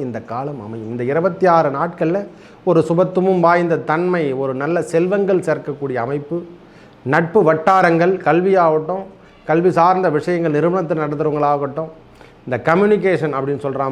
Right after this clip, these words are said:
மாதிரி ஒரு மனுஷன் வெளியூர்லேருந்து வேற லிங்க் எதுவுமே இல்லாம இருந்தா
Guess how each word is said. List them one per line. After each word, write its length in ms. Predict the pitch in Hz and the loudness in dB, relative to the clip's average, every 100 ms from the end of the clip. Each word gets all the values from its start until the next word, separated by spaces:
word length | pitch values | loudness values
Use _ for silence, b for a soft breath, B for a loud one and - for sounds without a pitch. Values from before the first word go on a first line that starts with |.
| 143 | -2
மாதிரி 180 | 151 160 135 | -4 -4 -4
ஒரு 100 | 123 | -2
மனுஷன் 380 | 135 160 180 185 160 | -2 0 0 0 0
வெளியூர்லேருந்து 560 | 151 165 165 160 165 175 | 2 2 4 2 2 4
வேற 280 | 139 135 127 127 | 2 2 2 2
லிங்க் 220 | 175 175 160 | 0 2 2
எதுவுமே 220 | 143 165 151 147 | 2 0 0 2
இல்லாம 340 | 165 170 165 147 | 2 2 2 0
இருந்தா 240 | 143 151 | 0 -2